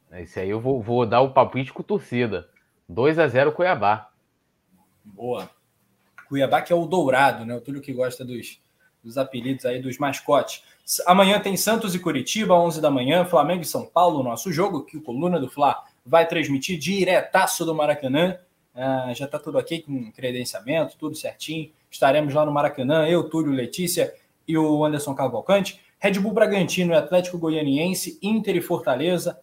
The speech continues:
Speaker 2: Atlético Paranaense e Atlético Mineiro. Bom jogo pro Atlético Mineiro tropeçar, né?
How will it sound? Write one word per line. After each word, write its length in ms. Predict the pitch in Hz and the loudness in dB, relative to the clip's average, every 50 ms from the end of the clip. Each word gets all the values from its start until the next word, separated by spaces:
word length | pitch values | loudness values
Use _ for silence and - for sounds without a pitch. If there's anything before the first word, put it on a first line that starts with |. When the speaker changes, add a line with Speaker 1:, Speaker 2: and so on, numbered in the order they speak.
| _ _ _ _ | _ _ _ _
Speaker 2:
Atlético 460 | - 135 - - 175 180 180 - - 175 | -6 -6 -4 -2 0 -2 -2 -2 -2 0
Paranaense 600 | - 175 170 170 165 156 156 160 156 156 - - | 2 4 4 4 4 2 0 0 -2 -4 -2 -4
e 40 | |
Atlético 420 | 131 127 - 160 156 156 - - 147 | -4 -4 -2 -2 -2 -2 -4 -6 -4
Mineiro. 580 | 143 160 180 170 160 165 180 185 196 208 196 - _ - | -2 0 2 2 4 4 4 2 0 -2 -6 -10 _ -4
Bom 260 | - 139 185 214 175 | 0 2 2 2 2
jogo 220 | 135 165 170 151 | 2 0 -2 0
pro 100 | 139 143 | 0 0
Atlético 300 | 135 135 151 143 - - | 0 0 0 -4 -6 -4
Mineiro 260 | 139 131 135 143 135 - | -2 -2 -2 -2 -4 -6
tropeçar, 500 | - 143 123 127 117 - - 120 117 113 | -14 -8 -4 -4 -4 -2 -4 -6 -6 -6
né? 160 | 117 123 | -8 -12